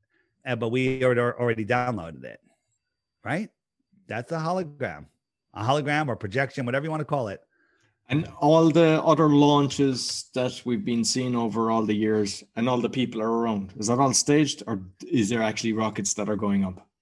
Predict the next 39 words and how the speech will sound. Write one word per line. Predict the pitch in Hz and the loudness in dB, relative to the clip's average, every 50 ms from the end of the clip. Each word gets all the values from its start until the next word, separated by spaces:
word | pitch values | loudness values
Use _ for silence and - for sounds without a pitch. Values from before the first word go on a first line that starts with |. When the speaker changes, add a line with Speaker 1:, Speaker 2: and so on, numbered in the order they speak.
| _ | _
Speaker 1:
Well, | 156 156 185 185 | -2 0 2 2
there | 175 190 196 | 2 4 4
is | 214 233 254 233 165 - - | 6 6 4 2 -2 -10 -6
stuff | - 170 196 185 185 - | 2 4 4 4 4 2
that's | 180 139 - | -4 -4 -2
going | - 165 147 139 147 | -2 -2 0 0 2
up, | 151 151 139 - - | 2 2 2 2 0
but | - 139 131 | 0 -2 0
th-, | 131 139 139 127 | -2 -6 -6 -2
they're, | 139 143 143 139 139 135 127 - - _ | 0 2 2 4 2 2 0 -2 -8 _
they're, | - 135 113 139 139 135 | -14 -8 -4 -2 0 0
uh, | 139 139 | 0 0
like, | 131 139 139 135 - | 0 -2 -2 -2 -2
the | - 135 | -4 -6
space | 120 - - - 185 185 190 180 | -6 -6 -6 -2 0 0 0 0
shuttle. | - - 156 131 123 117 110 107 101 - _ _ _ _ _ _ _ _ - | -2 0 0 0 0 0 -4 -4 -6 -8 _ _ _ _ _ _ _ _ -2
Um, | 147 143 143 143 143 143 | 0 0 0 0 0 2
nobody's | 165 185 220 220 196 233 220 208 202 180 139 127 | 6 6 6 6 6 4 2 2 0 -2 -4 -4
near | 147 143 143 147 165 180 180 160 131 | -4 -4 -4 -2 0 0 2 2 0
it. | 113 110 - - - - - _ _ _ _ _ _ _ _ | 0 -4 -6 -12 -18 -20 -20 _ _ _ _ _ _ _ _
And, | 139 143 143 143 139 143 139 143 135 127 - _ _ _ _ _ _ _ _ - | -2 2 2 4 2 2 0 -2 -6 -8 -12 _ _ _ _ _ _ _ _ -2
uh, | 143 143 143 143 139 | 0 2 2 0 0
they, | 143 151 147 156 143 143 143 139 139 - | 2 2 2 2 2 -2 -6 -8 -10 -4
like, | 123 151 147 123 139 | 0 0 2 2 2
if | 143 | 0
you | 185 220 220 | 0 0 4
Google, | 165 190 196 190 185 175 170 151 143 127 - _ _ _ _ _ _ - | 8 10 10 10 10 8 4 4 2 0 -4 _ _ _ _ _ _ 0
um, | 147 143 139 139 | 0 2 2 0
space | 131 - - 190 190 156 | -2 -2 -2 0 0 0
shuttle | - 160 147 139 | 0 -2 0 0
launch, | 135 131 131 120 98 | 0 -2 -2 -4 -4
this | 110 143 196 185 - | -2 0 0 0 0
is | 190 180 151 | -4 -4 -2
the | 160 | -2
video | 135 151 151 143 143 135 | -2 0 0 0 0 0
that | 123 127 123 | 0 0 -2
you're | 117 117 | -2 -2
gonna | 127 123 | -2 -2
get. | 117 139 123 98 90 | -2 -2 -4 -4 -6